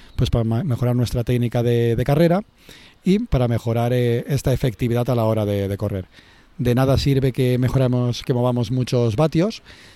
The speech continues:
si esos vatios no se transmiten de forma efectiva al, al suelo y al movimiento. O sea, nosotros cuando, cuando corremos, pues básicamente la, la potencia la podemos descomponer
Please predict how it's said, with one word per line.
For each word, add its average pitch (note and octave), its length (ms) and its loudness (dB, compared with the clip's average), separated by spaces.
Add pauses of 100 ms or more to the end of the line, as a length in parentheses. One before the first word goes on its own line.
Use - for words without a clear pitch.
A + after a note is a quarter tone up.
si C#3+ 220 0
esos C3 240 0
vatios B2+ 260 0
no C3 80 -2
se A2+ 100 -6
transmiten B2 460 -2
de A#2+ 80 -2
forma B2+ 300 -2
efectiva C3 560 0 (520)
al, A#2 440 0
al A2+ 180 -4
suelo D3+ 440 2 (380)
y C#3+ 120 2
al C#3 100 2
movimiento. G#2+ 540 0 (240)
O - 20 -16
sea, - 60 -8
nosotros A#2 240 0
cuando, C3 360 4
cuando B2 220 2
corremos, E3 460 2 (320)
pues B2+ 140 2
básicamente B2+ 600 0
la, A#2+ 300 2
la A2 80 0
potencia B2 420 0
la C#3 80 0
podemos A#2 300 0
descomponer B2+ 640 -2